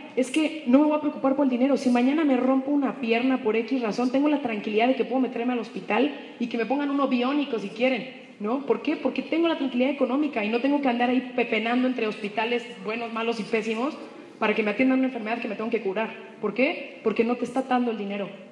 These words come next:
porque no te, no te está preocupando eso. Entonces, que tu enfermedad sea un motor, igual y no para curártela, no sé. O sea, no sé si hay muchos testimonios de mucha gente que le va muy bien con el producto Usana, pero nosotros jamás decimos,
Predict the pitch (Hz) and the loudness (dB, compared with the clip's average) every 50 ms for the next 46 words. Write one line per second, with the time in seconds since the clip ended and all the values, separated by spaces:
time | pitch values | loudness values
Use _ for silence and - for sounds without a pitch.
0 | - - - - - - - - - - 220 202 - 220 240 240 - 269 202 240 | -20 -20 -20 -20 -20 -20 -20 -20 -12 -8 -4 -2 0 0 0 0 0 0 0 0
1 | 254 254 - 262 - 262 262 262 262 262 - 226 - 226 220 214 208 214 208 - | 0 -2 -2 -4 -4 -4 -4 -2 -2 -4 -4 -4 -4 -4 -4 -4 -4 -6 -6 -8
2 | - - - - - - - - - - - 220 254 247 254 247 240 - 247 226 | -12 -16 -18 -20 -20 -20 -20 -20 -14 -12 -2 0 0 0 2 0 -2 0 -2 -4
3 | 226 - 247 240 233 226 226 247 269 285 - 285 285 285 277 269 254 262 262 254 | -2 0 0 0 0 0 0 0 0 0 -2 0 0 2 2 2 2 2 2 2
4 | 311 - - - - - - - - - - - 208 233 294 330 359 320 330 320 | 2 0 -2 -6 -12 -14 -16 -18 -18 -12 -8 -2 0 2 2 4 4 2 0 0
5 | 330 339 302 262 - - 214 208 220 254 285 - 277 233 196 196 208 240 - - | -2 -2 -2 -2 -2 0 0 2 2 2 2 0 0 -2 0 -2 -4 -4 -2 2
6 | 254 277 359 359 269 - - - - - 214 220 240 240 - 277 285 - 277 262 | 2 2 2 0 -2 -6 -10 -12 -10 -8 -6 -6 -6 -4 -4 -4 -2 -2 -2 -2
7 | 226 185 - - - 87 104 196 226 262 277 302 - 302 269 - 269 262 - 247 | -2 -4 -6 -8 -8 -2 2 4 6 6 4 4 0 -2 -4 -6 -6 -6 -6 -6
8 | 214 214 240 254 262 254 226 208 214 214 254 247 - 269 254 277 269 262 226 208 | -4 -4 -2 -2 -2 -2 -4 -6 -6 -6 -4 -4 -2 -2 -2 -2 -2 -2 -2 -2
9 | 220 220 226 226 220 226 226 226 226 208 190 196 202 196 226 214 202 208 208 214 | -4 -4 -4 -4 -4 -4 -4 -4 -4 -4 -2 -4 -4 -2 -2 -4 -4 -4 -4 -4
10 | 226 233 233 - - - - - 220 208 202 196 247 233 254 262 254 - - 214 | -4 -6 -6 -10 -14 -18 -10 -6 -4 -4 0 2 2 4 4 2 0 0 -2 -2
11 | 202 214 220 220 240 233 233 226 - 233 220 208 196 | 0 0 0 0 0 0 0 -2 -2 -2 -4 -4 -4